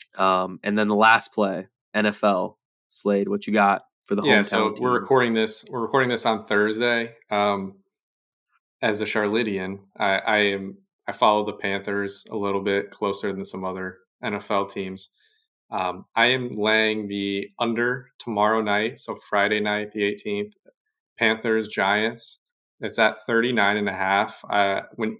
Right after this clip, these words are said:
Speaker 2: compared to some of the other preseason lines, it's a little bit higher. Most are in that, like, thirty-five to forty, low forties range. Um, if you did watch the Panthers' first preseason game,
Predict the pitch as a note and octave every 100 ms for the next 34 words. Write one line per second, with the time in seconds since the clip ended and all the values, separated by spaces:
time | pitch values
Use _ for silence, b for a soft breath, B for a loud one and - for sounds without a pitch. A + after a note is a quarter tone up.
0 | _ _ _ A2+ B2+ F#3 - B2 A2 G#2+
1 | G2+ A2+ A2 - A2+ - A#2 A#2+ A#2 A#2+
2 | B2 A2 - - _ _ - A2+ C#3+ A2
3 | G#2+ G2+ G2+ G2+ G#2 - A2+ A2 A2+ G#2+
4 | G#2 G2+ A2 G#2+ _ A#2+ A2 A2 - G2+
5 | G2+ G#2 G#2+ - - - A2+ A2+ A2 A2
6 | A#2 A2 A2+ A2+ A2+ - A2+ A2 G#2+ -
7 | _ _ _ _ _ _ _ A2 G#2 G2+
8 | G2 G2+ _ _ _ _ _ - B2+ -
9 | A2+ G#2 C3 C3+ C3 C3+ - - A2 A2+
10 | B2 A#2+ A#2 - G#2+ G#2 - B2 A#2+ B2
11 | B2 A#2+ A#2+ B2 B2 B2 B2+